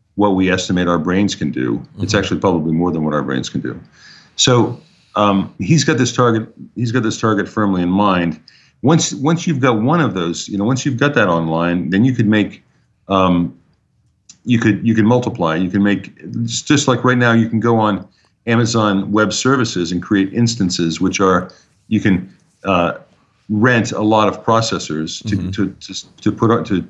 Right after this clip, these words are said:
Speaker 1: to, to help manipulate your data, to help do, do work with your data. And you can create basically a virtual supercomputer to do that by buying additional instances or, uh, time, time with certain processors. What Kurzweil is proposing is the same sort of thing, uh,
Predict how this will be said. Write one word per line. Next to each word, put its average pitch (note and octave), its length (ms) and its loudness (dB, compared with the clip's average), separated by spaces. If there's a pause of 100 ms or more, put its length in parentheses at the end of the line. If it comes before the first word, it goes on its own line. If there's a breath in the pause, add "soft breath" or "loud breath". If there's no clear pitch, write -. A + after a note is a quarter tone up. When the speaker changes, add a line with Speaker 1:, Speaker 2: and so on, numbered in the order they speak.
(120)
Speaker 1:
to, F2+ 300 0 (460 soft breath)
to F#2+ 220 2
help G#2+ 260 2
manipulate G#2+ 460 2
your F2 140 0
data, F2 440 0
to - 140 -8
help F#2+ 180 -4
do, A2+ 120 -2
do F#2+ 260 -6
work G#2+ 260 2
with G2+ 100 0
your E2+ 120 2
data. F2 480 0 (200 loud breath)
And A#2 100 4
you B2 80 6
can B2 100 2
create B2 440 2
basically A#2+ 440 0
a G2 40 4
virtual A2+ 360 0
supercomputer F2 840 -2 (720)
to - 100 -8
do C3 140 4
that F2+ 200 2
by F#2 100 2
buying G2 640 0
additional F#2+ 440 -4
instances E2 640 -2
or, E2+ 400 0 (260 soft breath)
uh, F2+ 140 0
time, F#2+ 480 2
time G#2 300 0
with F2+ 160 -4
certain F2 300 -4
processors. - 640 -2 (1000 soft breath)
What C3+ 240 2
Kurzweil D3+ 360 2
is A#2 80 0
proposing A#2 520 -2
is F#2+ 180 -2
the G#2 80 -6
same A2+ 220 0
sort A2 160 -2
of F#2+ 100 -4
thing, G#2 220 0
uh, E2+ 240 -2